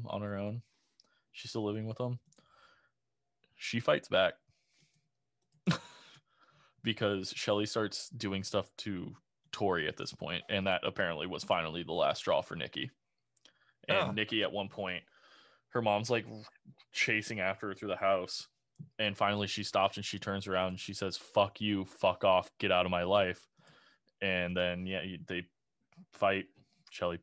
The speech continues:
Speaker 1: beats the shit out of her still. But yeah, she, uh, she starts fighting back. But after this, Shelley sends Nikki to go live with, uh, Aunt Trish, who I don't know anything else about 'cause they don't talk about it in the book, but she goes and lives with her for a while,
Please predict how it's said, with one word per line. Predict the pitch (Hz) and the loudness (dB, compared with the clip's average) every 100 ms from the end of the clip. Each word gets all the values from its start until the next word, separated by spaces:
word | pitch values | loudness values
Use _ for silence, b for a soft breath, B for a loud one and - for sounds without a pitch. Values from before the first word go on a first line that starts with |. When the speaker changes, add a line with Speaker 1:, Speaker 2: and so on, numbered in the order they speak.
| _ | _
Speaker 1:
beats | 92 85 | -10 -10
the | - | -8
shit | - 90 | -4 -2
out | 90 | -2
of | 90 | -2
her | 90 | -6
still. | - 92 101 _ _ _ _ _ _ _ | -4 -6 -8 _ _ _ _ _ _ _
But | - - _ _ | -8 -8 _ _
yeah, | 107 | -4
she, | - 117 107 | -2 -2 0
uh, | 107 107 - | 0 0 -6
she | - - | -12 -6
starts | 135 131 | -6 -2
fighting | 127 120 | -2 -2
back. | 120 127 - _ _ _ _ _ _ _ _ - | -4 -4 -6 _ _ _ _ _ _ _ _ -8
But | - 98 - | 4 4 6
after | 98 - 104 | 2 2 0
this, | 101 | 0
Shelley | - 98 98 | 4 4 4
sends | - 101 98 92 - - _ _ _ _ _ 110 | 2 0 0 -2 -6 -12 _ _ _ _ _ -4
Nikki | 104 120 | -2 0
to | |
go | 113 110 98 - | 2 2 0 -2
live | 104 110 110 | -2 -2 -2
with, | 113 107 - - | -2 -2 -2 -4
uh, | 113 117 113 _ _ _ _ _ _ _ - | -2 -2 -6 _ _ _ _ _ _ _ -2
Aunt | 135 - | -2 -2
Trish, | - 139 - | 0 2 0
who | - 101 95 | -2 0 2
I | 101 | 4
don't | 107 107 - | 4 0 2
know | 104 104 | 2 2
anything | 104 107 117 113 | 2 0 0 4
else | 127 - | 4 4
about | 139 151 | 2 2
'cause | - | 2
they | 107 | 0
don't | 104 - | 0 2
talk | 113 120 | 2 2
about | 131 131 131 | 4 6 6
it | - | 2
in | |
the | 123 | 2
book, | 151 196 - b b _ | 2 2 -4 b b _
but | 110 104 | 0 0
she | - | 0
goes | 110 110 | 0 0
and | 110 | -2
lives | 104 104 | -4 -4
with | 101 | -4
her | 92 | -4
for | - | -4
a | 78 | -2
while, | 85 110 | -2 -2